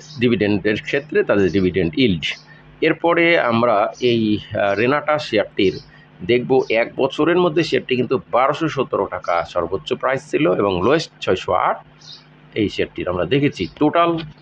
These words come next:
এগারো কোটি সাতচল্লিশ লাখ শেয়ার। আমরা, আহ, এই শেয়ারটির যদি হোল্ডিং পার্সেন্টেজ দেখি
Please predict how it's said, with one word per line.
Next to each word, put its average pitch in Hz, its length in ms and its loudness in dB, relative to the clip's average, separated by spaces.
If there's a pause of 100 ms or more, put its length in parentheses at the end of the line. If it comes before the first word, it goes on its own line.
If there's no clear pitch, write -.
(140)
এগারো 160 340 2
কোটি - 340 -2
সাতচল্লিশ - 600 -6
লাখ 92 260 -4
শেয়ার। 185 340 0 (800)
আমরা, 110 480 2 (380)
আহ, 104 280 0 (100)
এই 104 320 0
শেয়ারটির 104 540 0
যদি 101 220 0
হোল্ডিং 139 380 0
পার্সেন্টেজ 143 560 -2
দেখি 135 380 -2